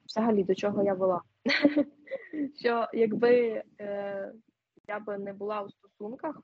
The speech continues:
то певно, що я б вже повернулась би в Україну. Чесно кажучи, мені би хотілося повернутися і от жити б саме в Україні.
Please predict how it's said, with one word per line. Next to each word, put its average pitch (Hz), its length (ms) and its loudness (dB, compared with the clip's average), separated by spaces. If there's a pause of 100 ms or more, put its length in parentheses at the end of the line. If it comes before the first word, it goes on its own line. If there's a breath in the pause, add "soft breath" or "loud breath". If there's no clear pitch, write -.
то - 140 -18
певно, 285 240 -6
що 220 160 -6
я 214 80 -2
б 208 120 -6
вже 202 140 -4
повернулась 190 540 -2
би - 160 -12
в 190 60 -14
Україну. 185 520 -6
Чесно 214 240 -4
кажучи, 214 420 4
мені 202 240 2
би 196 140 0
хотілося 196 720 -2 (280)
повернутися 202 800 -4 (120)
і 208 200 0
от 202 180 0
жити 196 260 0
б - 80 -4
саме 190 340 -6
в 190 80 -10
Україні. 185 540 -6